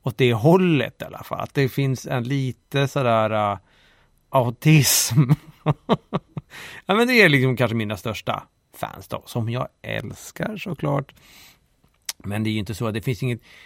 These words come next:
det finns ingen som helst sexualitet, eh, alls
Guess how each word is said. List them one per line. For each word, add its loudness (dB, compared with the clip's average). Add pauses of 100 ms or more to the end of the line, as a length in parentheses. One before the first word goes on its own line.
(200)
det 2
finns 0
ingen 4
som -2
helst -4
sexualitet, -6 (160)
eh, -8 (200)
alls -4